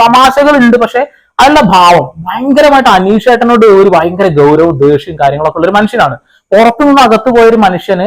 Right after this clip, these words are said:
അനീഷേട്ടനോട് എങ്ങനെ പെരുമാറണമെന്ന് അറിയില്ല എന്നുള്ളതാണ് അതിൽ ഏറ്റവും വലിയ വിഡ്ഢിത്തരം. ഈ വൈൽഡ് കാർഡ് എൻട്രിയിൽ വന്നിട്ട് ഈ ലക്ഷ്മിയെ ഔട്ടാക്കിയ സ്ഥലം ഉണ്ടല്ലോ, ആ ഒരു സ്ഥലത്ത് ശരിക്കും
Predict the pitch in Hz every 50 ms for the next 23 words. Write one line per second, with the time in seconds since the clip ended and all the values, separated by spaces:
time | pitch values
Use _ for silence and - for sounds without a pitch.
0 | - - 185 180 196 214 240 226 - 254 240 233 240 240 233 220 208 202 208 220
1 | 185 180 170 180 180 196 196 196 202 202 202 196 185 165 151 151 170 180 190 202
2 | 214 208 202 196 185 180 180 175 175 165 160 160 156 147 - _ - 190 185 170
3 | 151 143 135 123 131 127 131 127 123 123 - _ _ _ _ _ _ _ - 185
4 | 185 190 185 180 208 202 220 233 233 226 226 226 214 208 202 202 208 214 214 214
5 | 202 190 180 185 180 170 - 196 214 254 - _ _ _ 185 202 226 214 202 208
6 | 208 - - 254 269 277 269 262 247 220 208 202 - 240 226 202 - - 220 -
7 | - - 208 190 190 190 165 147 139 131 131 143 151 185 226 240 247 233 240 240
8 | - - 220 202 202 208 240 - 226 208 208 208 240